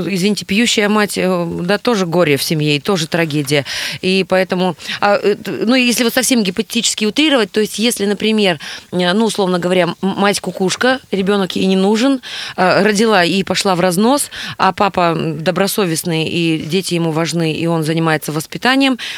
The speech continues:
то есть мать лишили там прав, да, или она вот где-нибудь вообще неизвестно, то тогда, м, собственно, отец может, э, с-, со всеми документами обратиться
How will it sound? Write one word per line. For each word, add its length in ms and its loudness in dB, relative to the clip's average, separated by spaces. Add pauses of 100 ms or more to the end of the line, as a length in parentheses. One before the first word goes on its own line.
(160)
то 80 0
есть 140 0
мать 200 2
лишили 340 2
там 200 0
прав, 320 0
да, 180 2
или 180 2
она 220 2
вот 200 -2 (300)
где-нибудь 520 0
вообще 380 -2 (280)
неизвестно, 640 0 (320)
то 340 4
тогда, 380 2 (100)
м, 200 0
собственно, 320 -2
отец 320 0
может, 380 0
э, 260 0
с-, 320 -10
со 120 -6
всеми 240 -2
документами 600 0
обратиться 680 -2